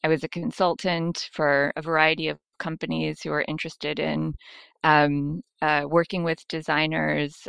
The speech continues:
I worked on public art, uh, in the design district in particular and other places. Um, and then I, I realized, you know, that museums have always been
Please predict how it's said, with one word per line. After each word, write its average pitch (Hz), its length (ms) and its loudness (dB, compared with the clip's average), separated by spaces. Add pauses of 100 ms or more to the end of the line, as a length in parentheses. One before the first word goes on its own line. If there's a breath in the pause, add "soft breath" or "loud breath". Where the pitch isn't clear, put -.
(100)
I 170 340 -6
worked 175 260 0
on 156 140 -2
public - 420 -6
art, - 540 2 (380 loud breath)
uh, 143 200 -2
in 185 180 4
the 185 100 0
design 170 360 -2
district 165 800 -4 (200)
in 170 160 -2
particular 165 800 -2 (100)
and 147 200 -2
other 160 240 0
places. 147 920 -6 (440 loud breath)
Um, 160 580 4 (160)
and 175 160 2
then 180 100 2
I, 180 340 2
I 185 60 4
realized, 180 1000 4 (340 soft breath)
you 190 80 0
know, 185 100 6
that 175 220 4
museums 170 520 -2
have 165 120 -4
always 160 420 2
been 151 640 0